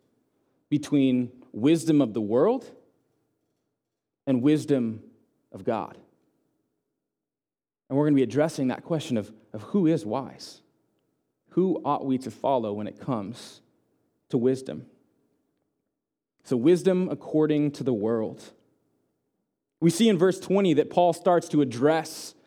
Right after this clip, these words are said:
that very question to the Corinthians. Um, as Josh talked about last week, setting up, um, our series, the Corinthians were people that loved knowledge.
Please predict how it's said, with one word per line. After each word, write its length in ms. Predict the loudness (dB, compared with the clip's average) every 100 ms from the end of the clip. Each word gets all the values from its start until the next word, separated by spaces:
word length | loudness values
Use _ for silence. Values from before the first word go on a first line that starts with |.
| _ 2
that 220 | 2 4
very 320 | 4 4 4
question 680 | 0 -2 -2 -2 -2 -2 -4 -10 -20 0
to 160 | 2
the 80 | 2
Corinthians. 840 | 2 0 0 -2 -4 -6 -12 -20 _ _ _ _
Um, 120 | 0 2
as 180 | 2
Josh 260 | 4 4 4
talked 220 | 2 2
about 200 | 2 2
last 280 | 2 0 2
week, 160 | 0 2
setting 400 | 2 4 4 2
up, 340 | 0 -2 -16 -20 -4
um, 160 | 0 0
our 80 | 0
series, 600 | -2 4 6 6 2 -4 -4 -2
the 80 |
Corinthians 340 | 4 4 6 2
were 60 |
people 280 | 2 2 4
that 180 | 2 2
loved 760 | 4 8 8 8 4 2 -6 -8 2
knowledge. 720 | 4 4 2 -4 -10 -18